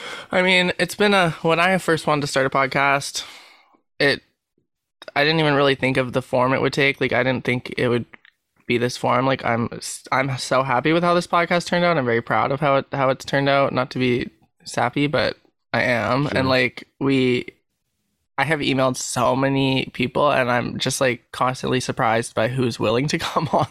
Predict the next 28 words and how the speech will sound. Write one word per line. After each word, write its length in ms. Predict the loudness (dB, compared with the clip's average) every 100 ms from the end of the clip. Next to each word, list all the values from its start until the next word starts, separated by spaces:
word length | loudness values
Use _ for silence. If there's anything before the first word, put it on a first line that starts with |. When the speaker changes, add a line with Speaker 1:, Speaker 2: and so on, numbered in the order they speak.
| -4
Speaker 1:
the 100 | -2
show 440 | 0 2 2 2
Speaker 2:
Honestly. 540 | 0 -4 -2 0 -2 0
Speaker 1:
and 160 | 0
who's 180 | 2 2
willing 240 | 2 2 2
to 60 | 0
give 140 | 2
us, 180 | 0 2
like, 220 | 0 0
even 380 | 0 2 2 0
half 260 | 0 0
an 80 | 0
hour 200 | 0 2
of 100 | 0
their 140 | 0 0
time 340 | 0 0 0
to 100 | 0
talk 260 | 0 -2 0
to 100 | 0
us. 300 | 2 0 2
Like, 320 | 2 2 -4 -14 -14 -16 -6
I 320 | 0 2 4 4
never 300 | 2 4 4
would 80 | 4
have 100 | 2
imagined 540 | 2 2 2 2 2
that 180 | 2 0